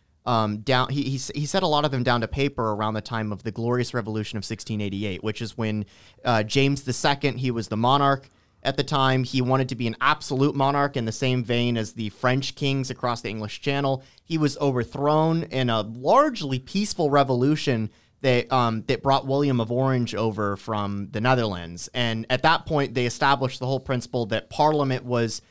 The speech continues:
even though the monarchy was still in place, it was the idea that Parliament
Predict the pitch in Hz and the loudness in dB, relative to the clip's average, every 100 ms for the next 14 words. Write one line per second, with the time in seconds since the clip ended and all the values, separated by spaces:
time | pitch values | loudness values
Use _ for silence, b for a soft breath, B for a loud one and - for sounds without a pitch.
0 | _ _ _ - 196 226 240 196 170 190 | _ _ _ 0 2 4 4 4 4 6
1 | 214 208 175 147 151 123 107 - 208 131 | 4 0 -4 -2 -2 -2 -2 2 4 4
2 | 117 - 135 131 143 135 147 135 - - | 2 -2 -2 2 2 4 2 2 -2 4
3 | 180 180 156 139 | 4 6 4 0